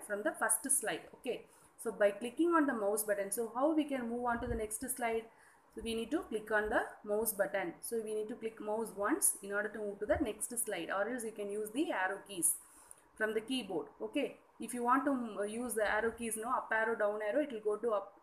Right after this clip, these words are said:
If you use up arrow, it will go to previous slide. If you use down arrow, it will go to next slide. So we can also press the space bar key on the keyboard to proceed to the next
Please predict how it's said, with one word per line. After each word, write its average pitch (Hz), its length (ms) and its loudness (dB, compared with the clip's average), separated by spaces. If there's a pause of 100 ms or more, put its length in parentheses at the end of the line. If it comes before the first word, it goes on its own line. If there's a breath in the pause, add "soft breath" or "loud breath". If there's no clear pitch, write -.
If - 60 -12
you 240 100 -2
use 262 220 0
up 214 200 0
arrow, 233 220 2
it - 80 -2
will 226 80 -6
go 214 160 2
to 208 80 0
previous 208 460 -2
slide. 180 180 -6
If 196 100 -16
you 214 220 -4
use 233 220 -6
down 214 320 2
arrow, 233 300 0 (460 loud breath)
it 226 60 -6
will 233 80 -2
go 240 180 2
to 330 160 -2
next 269 320 0
slide. 185 300 2 (1040)
So - 160 -2
we 247 100 0
can 240 160 0
also 262 300 6
press 233 260 2
the 247 180 0
space 254 420 0
bar 262 320 4
key 202 200 -8
on 214 160 -2
the 202 60 -6
keyboard 208 500 -4 (360 loud breath)
to 233 60 -4
proceed 285 520 0
to 240 60 -6
the 277 140 4 (100)
next 240 300 -2